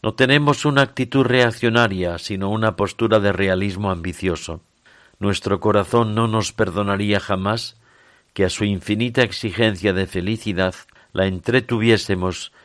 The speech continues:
con un contento que termina, con una alegría que llevase inscrita por doquier su camuflada fecha de caducidad. Todo ese ensueño que forma nuestro origen, el de cada hombre y cada mujer,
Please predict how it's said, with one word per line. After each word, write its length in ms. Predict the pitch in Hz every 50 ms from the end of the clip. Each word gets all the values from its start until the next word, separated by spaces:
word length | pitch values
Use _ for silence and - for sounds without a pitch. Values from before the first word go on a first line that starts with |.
| _ _ _ _ _ _ _
con 200 | - - 101 101
un 140 | 120 123 117
contento 680 | 113 127 123 110 95 82 123 120 117 110 98 - 113 -
que 140 | - 110 -
termina, 580 | - 107 98 101 107 113 113 98 92 87 87
con 200 | - - 110 113
una 200 | 131 131 131 139
alegría 440 | 127 123 107 120 127 131 127 113 101
que 140 | - 107 98
llevase 460 | 95 101 98 110 113 110 - - 107
inscrita 640 | 101 95 80 - - 110 107 110 - - 92 90 -
por 200 | 110 110 107 95
doquier 520 | 98 92 82 80 101 98 92 92 98 95 _ _ _ _ _ _ _ _ _
su 260 | - - - 95 -
camuflada 720 | - 110 104 98 101 95 - - 101 98 95 90 90 90 85
fecha 400 | - - 101 92 - - 92 82
de 140 | 80 85
caducidad. 640 | 80 - 85 78 80 80 - - 87 80 80 76 71 - - - _ _ _ -
Todo 300 | 127 127 120 139 143 143
ese 280 | 139 - - - 131
ensueño 540 | 120 110 101 - - 135 139 135 139 143 131
que 120 | - 117
forma 460 | - - 117 120 117 120 113 113 107 101
nuestro 400 | 101 101 95 - - - 95 98
origen, 460 | 92 117 - - - 101 92 82 80
el 160 | 87 87 82
de 120 | 87 87
cada 280 | - 95 92 87 92 92
hombre 320 | 104 107 104 98 92 92
y 40 | 90
cada 280 | - 104 107 92 104 95
mujer, 500 | 92 90 80 - 110 98 92 - -